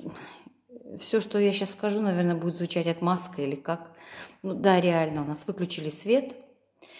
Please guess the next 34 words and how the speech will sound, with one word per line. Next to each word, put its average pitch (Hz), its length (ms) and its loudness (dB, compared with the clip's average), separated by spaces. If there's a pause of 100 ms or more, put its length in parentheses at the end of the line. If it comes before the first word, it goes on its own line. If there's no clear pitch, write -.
(220)
и 170 100 -10
до 165 200 4
света 202 480 4
до 165 140 4
утра 165 300 0
не 147 200 0
было. 139 320 -10 (960)
Я 147 200 -2
приготовилась, 214 1080 4
я 165 80 -6
подготовилась 170 840 -4
реально, 151 520 -4 (220)
но 180 80 -6
ничего 170 280 -4 (300)
из 160 140 -6
этого 175 240 -2
не 147 160 -4
вышло. 147 420 -8 (840)
До 202 1000 4 (260)
того, 185 300 2
как 175 220 -6
я 170 100 4
решила 170 380 0
снять 160 280 -2
на 151 80 -4
день 156 180 -6
рождения 175 680 2
видео, 147 580 -4 (280)
я 170 100 -2
снимала 180 400 2
видео 170 320 0
здесь, 160 420 -6
на 151 80 -6
работе. 147 580 -10